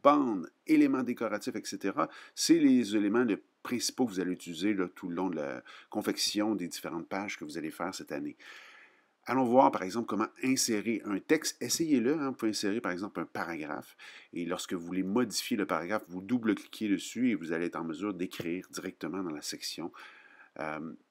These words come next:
vous pouvez, bien entendu, jouer avec la couleur du texte, hein. Si ça ne fonctionne pas, c'est que le texte n'est pas sélectionné. Par exemple, hein, si je sélectionne un texte, ça veut dire qu'il va être surligné en bleu. Et après coup, si je change la couleur ou la grandeur du texte, hein, je vais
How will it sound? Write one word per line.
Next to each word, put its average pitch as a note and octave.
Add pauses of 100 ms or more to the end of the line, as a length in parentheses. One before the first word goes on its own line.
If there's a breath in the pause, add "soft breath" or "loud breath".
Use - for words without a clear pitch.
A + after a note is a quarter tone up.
(240)
vous F2
pouvez, F#2+
bien F#2
entendu, F2
jouer F#2
avec E2+
la E2
couleur G2
du -
texte, -
hein. -
Si -
ça -
ne C3
fonctionne D3+
pas, E3+
c'est -
que -
le G#2
texte D3+
n'est A2+
pas D3+
sélectionné. B2+
Par -
exemple, A2+
hein, A#2+
si -
je F#2
sélectionne C3
un G#2+
texte, C#3+
ça -
veut F2
dire G2
qu'il F#2
va F2
être -
surligné F#2
en D#2
bleu. F#2 (420 loud breath)
Et D#2
après -
coup, D#3+
si E3
je -
change -
la -
couleur D#2 (500 loud breath)
ou D3
la A#2+
grandeur E2
du -
texte, G#2+
hein, A#2+ (280 loud breath)
je -
vais F2